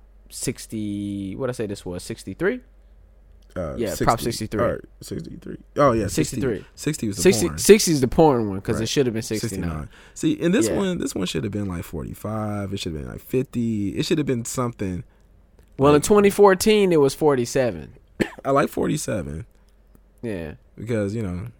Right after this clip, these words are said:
Speaker 2: A K forty-seven.
Speaker 1: A K forty-seven, boom, you coulda had it, right?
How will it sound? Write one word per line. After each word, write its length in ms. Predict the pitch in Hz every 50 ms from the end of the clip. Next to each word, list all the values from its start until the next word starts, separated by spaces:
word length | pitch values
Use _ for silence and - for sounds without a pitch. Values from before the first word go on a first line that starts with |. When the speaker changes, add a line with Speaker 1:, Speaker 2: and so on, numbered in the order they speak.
| - -
Speaker 2:
A 100 | 92 104
K 160 | - - 104 104
forty-seven. 400 | - - 101 131 127 117 139 127
Speaker 1:
A 20 | -
K 40 | -
forty-seven, 680 | 123 120 117 120 - - 123 120 113 117 123 127 117
boom, 380 | 104 117 113 107 110 113 123 - -
you 140 | 120 113
coulda 200 | - 127 117 113
had 220 | 123 120 107 101 117
it, 160 | 120 - -
right? 260 | 104 107 113 117 -